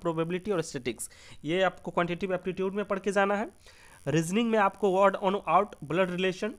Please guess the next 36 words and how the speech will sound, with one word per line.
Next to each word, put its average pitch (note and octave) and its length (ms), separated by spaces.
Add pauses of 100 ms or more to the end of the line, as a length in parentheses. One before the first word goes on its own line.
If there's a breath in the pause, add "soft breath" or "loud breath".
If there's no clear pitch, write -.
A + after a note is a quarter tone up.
(140)
direction F3 480
sense F#3+ 260
test, G#3+ 260 (160)
order E3 220
and F3+ 220
ranking, F3+ 380
analogy, F3 460 (380 loud breath)
coding F3+ 280
decoding, F#3+ 380 (120)
number F3 260
series, A#3+ 360 (580 soft breath)
alphanumeric F#3+ 600
series, A#3 320
seating G3+ 400
arrangement, F#3+ 540
one G3 200
word, G3+ 220
one G3 200 (460 soft breath)
word F#3+ 240
formation, F#3+ 640
syllogism F#3+ 540 (580 soft breath)
और D#3+ 160
state G#3+ 400
and E3 240
conclusion, C3 500 (880)
ये D#3+ 140
रीजनिंग E3+ 340
से A3 100
पढ़ G#3 180
के G3+ 140
जाना G3+ 240
है। A#3+ 180
उसके - 220
बाद G3+ 200
आपको G3 380
जनरल F3+ 400